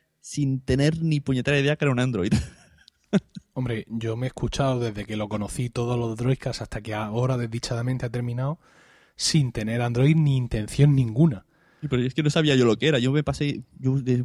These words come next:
Speaker 1: cada capítulo pensaba, "¿Pero de qué habla? <laughs> Si no está hablando de ordenadores, ¿de qué está hablando?".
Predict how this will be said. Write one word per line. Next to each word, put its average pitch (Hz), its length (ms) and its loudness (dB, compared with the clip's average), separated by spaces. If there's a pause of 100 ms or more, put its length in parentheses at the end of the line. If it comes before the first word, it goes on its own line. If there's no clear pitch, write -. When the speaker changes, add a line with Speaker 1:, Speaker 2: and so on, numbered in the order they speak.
(160)
Speaker 1:
cada 143 140 0
capítulo 151 400 2
pensaba, 104 420 -6 (480)
"¿Pero 120 140 -14
de 113 100 -10
qué - 140 -10
habla? 131 280 2
<laughs> - 540 -10
Si - 140 -2
no 139 80 0
está 151 120 -2
hablando 165 240 0
de 135 60 4
ordenadores, 135 440 0
¿de 139 80 -4
qué 170 60 -2
está - 140 -2
hablando?". 160 360 4